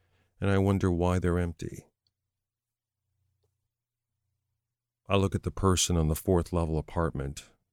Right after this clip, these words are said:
who all of a sudden turned his or her light off and wonder, is that person going to work? Did they work all night? And now they're going to bed?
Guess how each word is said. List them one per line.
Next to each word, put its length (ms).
who 180
all 140
of 80
a 60
sudden 380
turned 400
his 220
or 120
her 160
light 300
off 380
and 140
wonder, 380
is 120
that 140
person 380
going 220
to 80
work? 560
Did 120
they 100
work 320
all 200
night? 540
And 100
now 140
they're 140
going 220
to 60
bed? 500